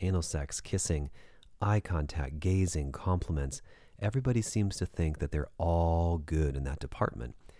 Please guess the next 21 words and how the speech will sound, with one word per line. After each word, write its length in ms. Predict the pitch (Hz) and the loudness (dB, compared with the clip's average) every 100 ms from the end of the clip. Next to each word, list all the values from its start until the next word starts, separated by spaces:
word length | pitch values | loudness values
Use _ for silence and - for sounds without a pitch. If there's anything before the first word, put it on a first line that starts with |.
| - - - | -20 -14 -10
In 60 | |
fact, 320 | 78 82 78 80 | -4 -2 0 -2
I've 140 | 76 | 0
mentioned 320 | 82 80 82 | 2 2 0
in 60 | 73 | 0
other 140 | 71 | -2
podcasts, 680 | - 87 92 - 78 71 - | -2 -2 -2 -2 -4 -4 -6
when 60 | |
people 260 | 76 82 78 | -6 -4 -4
ask 240 | 73 - | -4 -4
me 80 | 78 | -4
what 120 | 71 69 | -4 -4
I 60 | |
do, 340 | 71 104 92 - - - | 2 6 6 4 -6 -8
half 240 | - 85 - | -2 -2 -2
the 80 | |
people 280 | - 85 82 | 0 0 2
in 60 | 80 | 2
the 60 | |
world 260 | 76 76 73 | 2 0 -2
say, 320 | - 73 71 | -2 -2 -4